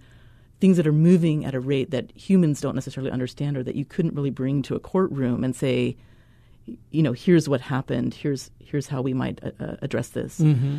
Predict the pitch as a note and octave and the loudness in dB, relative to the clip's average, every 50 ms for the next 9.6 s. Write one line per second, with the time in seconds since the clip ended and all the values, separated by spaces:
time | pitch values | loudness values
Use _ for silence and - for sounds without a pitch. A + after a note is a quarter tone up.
0 | D3+ - - - F#3+ F3 E3 E3+ F3+ G3 G#3 F3+ F#3 D#3+ - D3+ C#3+ C#3+ C#3 - | -8 -8 -2 2 2 4 4 4 2 2 2 2 0 0 -2 -2 -2 -2 -2 -2
1 | - B2+ B2+ B2+ C3 B2+ A#2+ B2+ B2 - - A#2+ A2+ A2+ - - - B2 - - | -4 -4 -4 -4 -4 -4 -6 -8 -8 -10 -8 -8 -8 -8 -8 -8 -10 -10 -12 -14
2 | - - - - - - - - - - - - D3 - - F#3 - - E3+ D#3+ | -20 -20 -20 -20 -20 -20 -20 -20 -20 -20 -10 -8 -4 -2 0 0 0 2 2 2
3 | D#3 D3+ D3+ - D3 D3 C#3+ C#3 D#3 D3+ D3 C#3+ C#3 - - - _ - - - | 2 0 0 -2 -2 -2 0 0 0 2 2 2 0 -2 -4 -8 _ -20 -20 -20
4 | - - - - - - - - - - - - - - - F#3 D#3+ - - B3+ | -20 -20 -20 -20 -20 -20 -20 -20 -20 -20 -20 -20 -12 -6 -4 -4 -2 0 2 4
5 | B3 A3 - F3 C#3 C#3 C3 - - C#3 F3 G3+ - - C4+ B3 B3 C4 C4 B3+ | 4 4 2 0 -2 -4 -4 -2 2 2 2 2 2 0 -2 0 0 -2 -2 0
6 | C4+ B3+ C4 C4 B3+ A#3 E3 C#3+ C#3+ C3 C3+ D3 D3+ E3+ G3+ G3+ A3 A3 A3 A#3+ | 2 2 4 4 4 2 2 2 0 0 0 0 2 2 2 0 0 0 2 2
7 | A3 F#3 - D#3 D3+ C#3+ C#3+ C3+ C3+ - C3+ C3 A#2+ A2 A#2+ - - - - - | 2 4 4 2 0 0 0 0 -2 -2 -2 -2 -4 -4 -6 -10 -12 -18 -20 -20
8 | - - - F3+ E3+ E3+ F3+ G3+ A3 G#3+ - - E3+ E3+ E3 D#3 C3+ C#3+ - - | -4 2 4 4 6 6 8 6 6 6 4 0 0 0 0 0 -2 -4 -4 -4
9 | D3 C#3 D3 C#3+ C#3 - C#3 C#3+ C3+ - - - | -4 -2 -2 -2 -2 -2 -4 -4 -6 -8 -12 -18